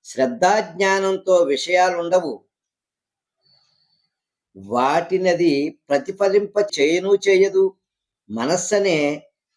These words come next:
పరిమిత ఉపాధితో కూడి అది ప్రపంచాన్ని చూపిస్తుంది. దేహము మన తలంపు కన్నా వేరు కాదు,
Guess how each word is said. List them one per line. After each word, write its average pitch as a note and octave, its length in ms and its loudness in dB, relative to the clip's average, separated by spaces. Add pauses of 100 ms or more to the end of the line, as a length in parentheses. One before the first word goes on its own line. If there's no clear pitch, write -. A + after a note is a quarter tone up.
(120)
పరిమిత F#3 400 0
ఉపాధితో E3+ 840 -2
కూడి G3+ 540 -2 (520)
అది E3+ 140 -2
ప్రపంచాన్ని F3 760 -2
చూపిస్తుంది. C#3+ 760 -6 (880)
దేహము F#3 560 0
మన F#3 240 -2
తలంపు E3 580 -6
కన్నా E3+ 380 -4
వేరు E3+ 360 2
కాదు, C3+ 460 -4